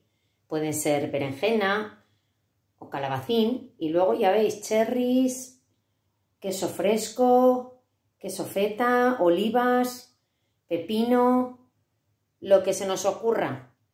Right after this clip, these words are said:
Marinado en soja y lima y con una salsa que hemos hecho hoy de miel y mostaza.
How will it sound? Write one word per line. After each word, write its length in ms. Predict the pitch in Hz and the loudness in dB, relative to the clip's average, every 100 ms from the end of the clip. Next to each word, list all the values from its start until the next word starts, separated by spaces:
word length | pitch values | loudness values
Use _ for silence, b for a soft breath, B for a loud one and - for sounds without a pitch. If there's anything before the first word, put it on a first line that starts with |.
| _ _ _ _ _ | _ _ _ _ _
Marinado 540 | 185 180 190 214 208 | -2 0 2 2 2
en 100 | 185 | 0
soja 360 | - 214 208 190 | 2 0 2 2
y 80 | 196 | 2
lima 220 | 254 311 330 | 2 4 2
y 40 | |
con 200 | - 202 | 0 -2
una 200 | 220 208 | -2 -4
salsa 380 | - 208 202 196 | -2 -2 -2 -4
que 80 | 202 | -4
hemos 220 | 196 185 | -4 -6
hecho 360 | 180 - 208 | -6 0 2
hoy 260 | 269 403 - B B B _ | 4 2 -2 B B B _
de 180 | 185 202 | -2 0
miel 220 | 220 269 | 0 2
y 40 | |
mostaza. 760 | 254 175 - 185 - 113 - | 0 -2 -2 -4 -4 -10 -12